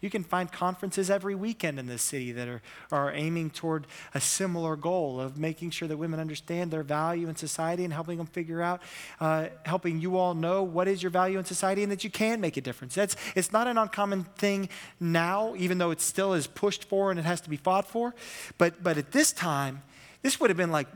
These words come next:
"Why are they wasting all this time talking about a woman? Why are they giving so much influence and so much authority to a woman?"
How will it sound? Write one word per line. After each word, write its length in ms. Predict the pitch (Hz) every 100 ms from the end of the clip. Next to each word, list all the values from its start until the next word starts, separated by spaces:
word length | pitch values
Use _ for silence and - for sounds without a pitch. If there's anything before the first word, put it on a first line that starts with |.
| 143
"Why 300 | 135 160 247
are 100 | 226
they 100 | 175
wasting 380 | 165 175 165 147
all 100 | 139
this 140 | 120
time 360 | - 185 202 156
talking 360 | 139 127 123
about 180 | 120 117
a 60 | 117
woman? 260 | 180 151 - _ _ _ _ _ _ _ _ _ _ - - -
Why 300 | 156 160 208
are 80 | 196
they 140 | 165
giving 320 | 143 202 175
so 260 | 131 - 202
much 240 | 185 143
influence 680 | 147 190 233 170 139 131 139
and 60 | 147
so 140 | 202
much 160 | 180 156
authority 560 | 135 - 220 202 127
to 220 | 120 147 120
a 40 |
woman?" 300 | 135 254